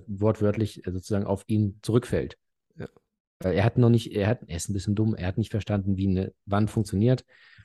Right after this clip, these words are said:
Speaker 1: Und
Speaker 2: Besonders
Speaker 1: pisst
Speaker 2: eine
Speaker 1: sich
Speaker 2: Glaswand.
Speaker 1: äh,
Speaker 2: Das ist das Problem.
Speaker 1: er denkt so, "Ja, ich sehe ja den anderen", dann geht
Speaker 2: Ja.
Speaker 1: das durch, das ist aber eben falsch. Und der alte Fehler, und er pisst sich dann halt selber einfach, äh,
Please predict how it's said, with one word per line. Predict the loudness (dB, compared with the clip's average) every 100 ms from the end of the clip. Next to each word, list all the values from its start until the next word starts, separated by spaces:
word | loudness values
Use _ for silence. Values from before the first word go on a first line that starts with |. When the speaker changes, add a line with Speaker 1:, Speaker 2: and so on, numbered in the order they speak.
| _ _ -20 -20
Speaker 1:
Und | _
Speaker 2:
Besonders | 2 4 4 2
Speaker 1:
pisst |
Speaker 2:
eine | 2
Speaker 1:
sich | 2
Speaker 2:
Glaswand. | 2 2 -4 -6 -8 -8
Speaker 1:
äh, | 0
Speaker 2:
Das | 2 2
ist | -2 -6
das | -8
Problem. | -8 -8 -8 -2
Speaker 1:
er | 2
denkt | 6 4
so, | 4
"Ja, | 4 4
ich | 4
sehe | 6 8
ja | 8
den | 6
anderen", | 4 2 0 0
dann | -6 -2
geht | 2
Speaker 2:
Ja. | 2
Speaker 1:
das | 4
durch, | 4 4 2 -6 _
das | -8
ist | -4 -2
aber | 0
eben | 0 0
falsch. | 0 -2 -4 -18 -20 -20 -20 _ -4
Und | 0 0 0
der | 0
alte | 0 2
Fehler, | 4 4 2 2
und | 0 2
er |
pisst | 0 0 0
sich | -2
dann | 0 0
halt | 0
selber | 0 0 0
einfach, | -4 -8 -10
äh, | -4 -2 0